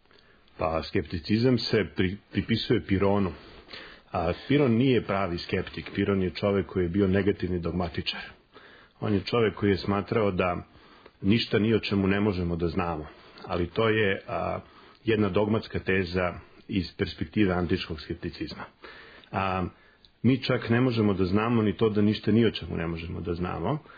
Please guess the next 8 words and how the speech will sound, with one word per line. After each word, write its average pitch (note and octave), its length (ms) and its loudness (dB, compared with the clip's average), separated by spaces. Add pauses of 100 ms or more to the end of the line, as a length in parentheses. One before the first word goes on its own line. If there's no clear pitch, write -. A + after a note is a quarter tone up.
(280)
A, G2 340 2
odnosno, G#2+ 720 2 (120)
a, G2+ 200 -2 (300)
antički A2 600 0
epohe G2+ 540 0
odnosi A2 380 0
se F#2 320 -2 (380)
kao D#2+ 280 -4